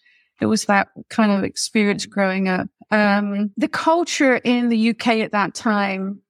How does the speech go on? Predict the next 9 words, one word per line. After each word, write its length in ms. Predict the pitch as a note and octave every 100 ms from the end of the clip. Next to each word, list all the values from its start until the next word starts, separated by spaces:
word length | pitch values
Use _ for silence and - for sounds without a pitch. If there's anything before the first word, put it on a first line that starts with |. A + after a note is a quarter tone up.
| _
definitely 640 | C4+ C4 - C4+ B3+ A#3 A3
was 500 | G#3+ G#3+ G#3+ G#3 -
less, 880 | A3+ A3+ A#3 A3+ - - - - - - -
um, 580 | A3 A3 G#3+ G#3+ G#3 -
emotionally 1000 | A3 A3 A3+ A3 - - G#3+ G#3 G#3 F#3 - _ -
demonstrative 840 | A3 G#3+ G#3+ G#3 - G3 - G#3
of 160 | F#3+ F3+ - F#3+
showing 440 | - - G#3+ F#3+ F3+
love. 500 | F3 F#3+ A#3+ -